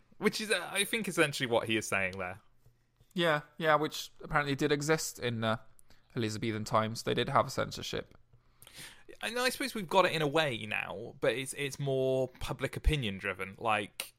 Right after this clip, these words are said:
Speaker 1: uh, if you mention Tracey Emin or Damien Hirst to people, people don't see that as art. They don't see it as worthwhile. And so those things get censored, maybe not in the "you can't do that" way, but in a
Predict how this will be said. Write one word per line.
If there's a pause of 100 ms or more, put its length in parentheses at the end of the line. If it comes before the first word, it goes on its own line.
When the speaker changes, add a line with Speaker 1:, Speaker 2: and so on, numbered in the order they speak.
Speaker 1:
uh,
if
you
mention
Tracey
Emin
or
Damien
Hirst
to
people, (360)
people
don't
see
that
as
art. (220)
They
don't
see
it
as
worthwhile.
And
so (440)
those
things
get (400)
censored, (400)
maybe
not
in
the (240)
"you
can't
do
that"
way,
but
in
a